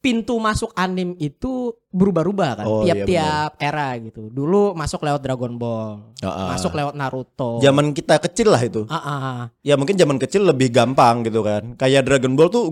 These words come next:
Speaker 2: suka banget gitu loh zaman dulu. Karena, tapi kalau dibaca sekarang kayaknya kok kurang banget gitu loh.
Speaker 1: Biasa banget, Bos.
Speaker 2: Biasa
Speaker 1: Gua,
Speaker 2: banget.
Speaker 1: gua nonton Dragon Ball Super, ah, ternyata saya cuma pengen nostalgia. Enggak
Speaker 2: Iya.
Speaker 1: juga, enggak gua terusin.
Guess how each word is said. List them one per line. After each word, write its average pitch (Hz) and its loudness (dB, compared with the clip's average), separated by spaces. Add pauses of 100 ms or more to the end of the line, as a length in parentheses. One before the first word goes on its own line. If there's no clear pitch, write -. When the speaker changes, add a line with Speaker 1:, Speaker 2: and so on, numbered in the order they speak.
(140)
Speaker 2:
suka - 2
banget 135 4
gitu 139 0
loh 123 4
zaman 117 0
dulu. 113 -2
Karena, 143 -4
tapi - -8
kalau 240 8
dibaca 180 6
sekarang 214 6
kayaknya 233 4
kok - 6
kurang 180 6
banget 185 6
gitu 123 2
loh. 113 4
Speaker 1:
Biasa 180 4
banget, 190 2
Bos. 170 -2
Speaker 2:
Biasa 147 4
Speaker 1:
Gua, 240 8
Speaker 2:
banget. 190 2
Speaker 1:
gua 247 8
nonton 262 4
Dragon 202 4
Ball 196 4
Super, 254 0 (420)
ah, 135 -6
ternyata 120 -6
saya 135 -4
cuma 139 -8
pengen 139 -8
nostalgia. 143 -6
Enggak 190 2
Speaker 2:
Iya. - 4
Speaker 1:
juga, 330 2 (140)
enggak 175 0
gua 180 0
terusin. 214 -8